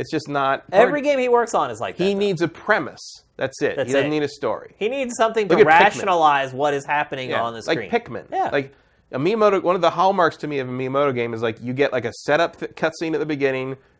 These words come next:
Speaker 1: maybe you get a middle
Speaker 2: One in the
Speaker 1: cutscene,
Speaker 2: middle, and then an
Speaker 1: and
Speaker 2: ending.
Speaker 1: you get an ending.
Speaker 2: <laughs> Yeah, that's it.
Speaker 1: Everything else is the game,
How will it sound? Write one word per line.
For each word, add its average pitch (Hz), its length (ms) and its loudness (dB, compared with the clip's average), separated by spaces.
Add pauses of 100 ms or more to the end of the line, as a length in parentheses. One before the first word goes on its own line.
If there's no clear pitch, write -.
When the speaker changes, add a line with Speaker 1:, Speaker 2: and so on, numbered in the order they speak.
(100)
Speaker 1:
maybe 120 400 -4
you 139 120 0
get 139 160 4
a 135 40 -2
middle 135 340 0
Speaker 2:
One 156 280 2
in 170 80 0
the - 60 2
Speaker 1:
cutscene, - 20 0
Speaker 2:
middle, 170 500 4
and 135 100 -4
then 135 120 -2
an 143 100 -2
Speaker 1:
and - 20 -4
Speaker 2:
ending. 120 140 0
Speaker 1:
you 123 60 2
get 131 120 4
an 123 80 0
ending. 92 300 -4
Speaker 2:
<laughs> 143 120 0
Yeah, 156 80 2
that's 165 280 0
it. 180 80 6
Speaker 1:
Everything 156 300 10
else 156 200 6
is 156 80 -2
the - 80 0
game, 117 360 0